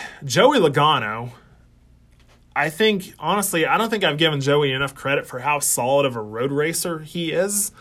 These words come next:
I mean, he did win at Watkins Glen in twenty fifteen, but he looked very, very impressive in the rain, and he was able to go on and win the first stage.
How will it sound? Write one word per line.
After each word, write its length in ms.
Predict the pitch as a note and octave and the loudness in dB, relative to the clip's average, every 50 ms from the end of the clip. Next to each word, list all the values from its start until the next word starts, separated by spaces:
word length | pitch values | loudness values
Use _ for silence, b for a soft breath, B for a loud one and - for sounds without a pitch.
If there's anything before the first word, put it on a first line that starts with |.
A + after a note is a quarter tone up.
| B B B B B B | B B B B B B
I 60 | - | -2
mean, 160 | C#3 D3 C#3+ C3 | -2 0 0 0
he 120 | C#3+ C#3 | 0 4
did 200 | C3+ C#3+ C#3+ C#3 | 4 6 6 6
win 180 | C#3 D3 C#3+ C#3+ | 4 2 0 2
at 60 | C3+ | 0
Watkins 400 | C#3 C#3 C#3+ C#3+ - C#3 B2+ B2+ | 0 0 0 -2 -4 -6 -8 -6
Glen 260 | C3 C3+ C#3 D3 D3 | -4 -2 -2 -2 -2
in 80 | C3+ B2 | -4 -6
twenty 260 | - - C#3+ C#3+ C3+ | -4 -4 -4 -4 -4
fifteen, 560 | - - F#3 C3 - - C#3 C#3+ D3+ D#3 D3 | -4 -4 -4 -4 -4 -4 -4 -4 -2 -2 -2
but 220 | C3+ C3 C3+ - B B B B B B | -2 -2 -4 -4 B B B B B B
he 180 | B - - - | B -2 0 2
looked 240 | D4 F#3 D#3 C#3 - | 4 4 2 2 0
very, 400 | C3+ C#3 B2 D3+ F3 F#3+ F3 D#3+ | -6 2 4 6 6 6 6 6
very 300 | C#3+ D3 D3 C#3+ C#3 C3+ | 6 6 4 4 4 2
impressive 800 | B2+ A#2+ A#2+ C3+ B2+ C3 C3 - - A2+ G#2+ G#2+ A2+ - - _ _ _ _ | 0 -2 -4 -4 -2 -2 -2 -4 -6 -8 -12 -16 -18 -20 -20 _ _ _ _
in 120 | - D3 C#3+ | -4 -4 -2
the 60 | B2+ | -2
rain, 460 | A2+ A#2+ B2 B2+ A#2 A2 G#2+ A2+ A#2 - - | -2 -2 -2 -2 -4 -6 -10 -12 -16 -12 -6
and 300 | - C#3+ C#3+ C3+ C3 B2+ | -2 -2 0 0 -2 -4
he 140 | B2 D3+ E3+ | -2 -2 0
was 160 | E3 D3 C3 | 0 2 4
able 200 | D3 D3 C#3+ D3 C3+ | 4 4 4 2 0
to 40 | |
go 260 | C3 C3+ C#3+ D3 C#3+ C#3 | 0 2 2 2 2 2
on 280 | C3+ C3+ C3 C3 C3 | 2 2 0 0 -2
and 280 | C#3 - C3+ B2+ C3 C3 | -4 -6 -4 -4 -2 -2
win 360 | C#3 C#3 C3+ C3+ C3+ C3 B2 b b b b b b b b b b _ | 0 0 0 -2 -2 -6 -8 b b b b b b b b b b _
the 60 | C#3 | -6
first 300 | - D3 C#3+ C3+ C3+ - | 0 0 0 0 0 0
stage. 520 | - E3 D3 A2 G2+ F#2+ G2 - - - | 0 0 0 0 -4 -8 -10 -12 -12 -12